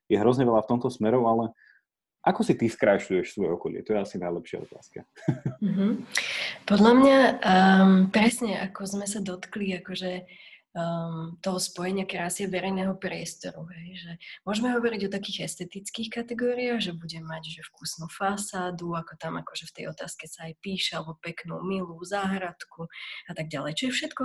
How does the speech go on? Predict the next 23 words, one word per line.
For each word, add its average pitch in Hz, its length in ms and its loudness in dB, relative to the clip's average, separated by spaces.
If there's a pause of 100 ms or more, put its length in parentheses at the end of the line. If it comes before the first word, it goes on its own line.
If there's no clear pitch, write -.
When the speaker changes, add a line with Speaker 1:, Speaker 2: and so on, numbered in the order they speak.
Speaker 2:
akože 226 240 -4
super 208 560 -6
a - 400 -12
že 175 160 -4
by, - 40 -12 (120)
určite 190 320 -6
by 185 80 -6
som 175 160 -8
akože 180 320 -4
<laughs> - 440 -10
podnecovala 180 920 0
ľudí, 175 480 -4
občanov, 170 800 -4
na 170 160 -8
to 170 160 -8
existujú 160 400 -10
rôzne 196 240 -2
nástroje, 170 560 -8
ako 160 160 -10
to - 160 -18
mesto 170 320 -8
môže 165 320 -8
robiť - 300 -20